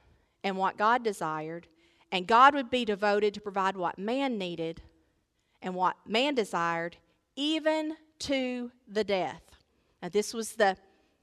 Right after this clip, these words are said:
this was the clincher about the blood covenant. Even to the death,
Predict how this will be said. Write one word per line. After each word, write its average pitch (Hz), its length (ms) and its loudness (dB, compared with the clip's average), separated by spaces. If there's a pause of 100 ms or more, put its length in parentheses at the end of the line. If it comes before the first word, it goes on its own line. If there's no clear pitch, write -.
(1000)
this - 140 -12
was 220 100 -8
the 277 100 -2
clincher 339 460 0
about 202 240 4
the 214 60 -2
blood 202 260 0
covenant. 262 460 0 (680)
Even 330 320 4
to 349 140 0
the 311 100 0
death, 254 640 4